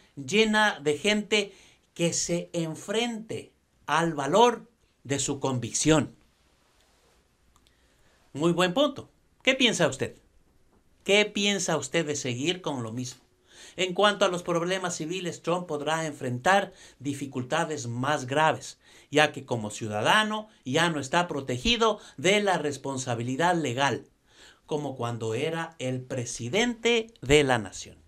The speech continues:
Sus acciones le podrían traer una condena a futuro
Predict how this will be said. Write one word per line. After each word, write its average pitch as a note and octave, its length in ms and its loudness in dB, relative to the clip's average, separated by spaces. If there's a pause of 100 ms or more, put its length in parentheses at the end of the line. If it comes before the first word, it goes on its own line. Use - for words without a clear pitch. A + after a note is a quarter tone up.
(840)
Sus G#3 220 0
acciones A#3 560 2
le D#3 100 0
podrían E3 460 0
traer D3 480 0
una D3+ 340 -2
condena G#3 800 -2
a C3+ 160 2
futuro B2+ 580 -2